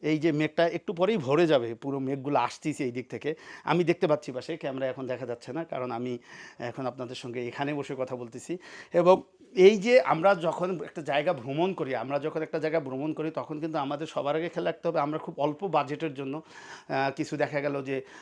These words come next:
আহ, ক-, খুবই, আহ, লো রেঞ্জের, লো, মানে লো প্রাইসের আমরা রুমগুলোতে থাকি। তখন হয় কি, তখন কিন্তু আমরা এই প্রকৃতিটাকে কিন্তু আমরা এভাবে দেখতে পারি না। আমরা জানি যে সাজেক একটা ঘিঞ্জি জায়গা, শুধুমাত্র এক কিলোমিটারের মতো একটা জায়গার মধ্যে সমস্ত রিসোর্ট, সমস্ত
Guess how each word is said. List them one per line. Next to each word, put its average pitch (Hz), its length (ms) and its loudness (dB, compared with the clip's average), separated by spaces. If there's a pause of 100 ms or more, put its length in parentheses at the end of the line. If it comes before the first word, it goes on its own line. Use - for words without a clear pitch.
(100)
আহ, 127 200 0
ক-, 135 480 0
খুবই, 190 440 -2
আহ, 151 680 0
লো 180 320 6
রেঞ্জের, 190 380 6
লো, 170 460 2
মানে 151 280 -2
লো 160 220 2
প্রাইসের 160 520 0 (380)
আমরা 151 200 0
রুমগুলোতে 165 480 2
থাকি। 135 220 -6
তখন 160 320 0
হয় 180 160 2
কি, 185 160 -4
তখন 156 320 0
কিন্তু 185 180 -2
আমরা 170 380 2 (280)
এই 175 120 4
প্রকৃতিটাকে 185 720 -2
কিন্তু 190 260 2
আমরা 165 180 4
এভাবে 160 280 0
দেখতে 143 260 -4
পারি 123 140 -4
না। 131 80 -6
আমরা 143 160 0
জানি 147 340 0
যে 180 140 0
সাজেক 143 340 -4
একটা 147 180 -4
ঘিঞ্জি 139 380 -2
জায়গা, 127 380 -2
শুধুমাত্র 135 540 -6 (320)
এক 151 280 2
কিলোমিটারের 185 500 2
মতো 156 180 0
একটা 147 220 -2
জায়গার 139 400 0
মধ্যে 156 220 -2
সমস্ত 139 400 -6
রিসোর্ট, 135 400 -6
সমস্ত 131 320 -10